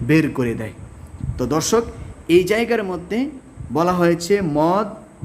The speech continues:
ঈমানকে বের করে দেয়, অর্থাৎ ঈমানটাকে ঠিক রাখে না। তো সেই ক্ষেত্রে আমাদের উচিত ছিল কি? ওনার বক্তব্যের উচিত ছিল যে অবশ্যই মদ হারাম, মদ পান করা যাবে না,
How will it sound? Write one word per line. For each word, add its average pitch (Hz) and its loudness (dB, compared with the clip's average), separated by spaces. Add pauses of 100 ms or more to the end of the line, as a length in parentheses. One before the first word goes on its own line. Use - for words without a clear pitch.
(560)
ঈমানকে 202 2 (480)
বের 269 2
করে 156 2
দেয়, 104 -8
অর্থাৎ 160 -4 (340)
ঈমানটাকে 196 2
ঠিক - -2
রাখে 117 -4
না। 95 -10 (720)
তো 180 2
সেই 220 4
ক্ষেত্রে 233 0
আমাদের 175 2
উচিত 202 -2
ছিল 143 0
কি? 196 -6 (540)
ওনার 156 2
বক্তব্যের 196 2
উচিত 180 0
ছিল 247 0 (420)
যে 127 -4
অবশ্যই 190 2 (340)
মদ 170 2
হারাম, 170 0 (280)
মদ 160 2 (120)
পান 160 2
করা 147 0
যাবে 151 2
না, 233 0